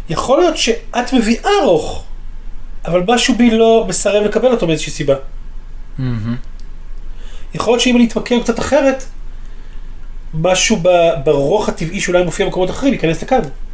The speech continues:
Speaker 1: כלומר, אני חושב שההבנה הזאת היא, היא לא זורקת, להפך, היא אומרת, "וואו, יש פה יצירה משותפת,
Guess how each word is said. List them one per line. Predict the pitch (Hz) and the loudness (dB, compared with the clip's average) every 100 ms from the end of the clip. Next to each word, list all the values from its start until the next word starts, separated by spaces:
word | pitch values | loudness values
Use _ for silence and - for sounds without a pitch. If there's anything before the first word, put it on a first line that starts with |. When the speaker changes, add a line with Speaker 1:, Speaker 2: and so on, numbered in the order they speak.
| - - - - - - | -10 -10 -8 -8 -8 -2
Speaker 1:
כלומר, | 175 170 | 2 2
אני | 180 | 2
חושב | 190 - - 370 | 0 0 2 2
שההבנה | 370 320 254 185 165 160 143 156 156 285 | 2 2 2 2 2 2 0 -2 0 2
הזאת | 370 285 - | 2 2 0
היא, | 226 - - - - - - - - - | -4 -6 -8 -8 -8 -8 -8 -10 -12 -8
היא | 175 170 | -4 0
לא | 196 285 320 220 | 2 4 4 2
זורקת, | 160 156 175 156 147 156 | 0 2 2 2 0 0
להפך, | 175 220 - 147 - | 0 0 0 -4 -2
היא | 160 | -2
אומרת, | 160 220 226 | 2 2 2
"וואו, | 190 160 165 | 4 4 2
יש | - | 0
פה | 214 | -2
יצירה | - 185 | 2 0
משותפת, | 170 - 180 - | 0 0 0 0